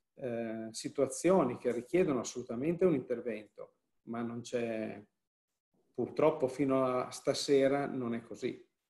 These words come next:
Eh, mi, mi dispiace testimoniarlo. Poi la società civile deve fare la sua parte mettendo attenzione e pressione, però il senso della,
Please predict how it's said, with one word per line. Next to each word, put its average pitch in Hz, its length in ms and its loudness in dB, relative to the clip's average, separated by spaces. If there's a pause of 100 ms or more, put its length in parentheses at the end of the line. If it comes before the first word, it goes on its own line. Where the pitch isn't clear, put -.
(100)
Eh, 117 360 -10
mi, 120 160 -12 (180)
mi 127 120 -6
dispiace 156 560 4
testimoniarlo. 143 880 2
Poi 185 260 8 (360)
la 135 120 2
società 156 480 4
civile 175 640 6
deve 139 300 6
fare 156 840 4
la 131 120 2
sua 175 240 4
parte 151 420 6
mettendo 143 960 2
attenzione 147 920 4
e 135 80 2
pressione, 127 800 0 (120)
però 131 720 2 (460)
il 123 340 -14
senso 170 680 6
della, 135 800 4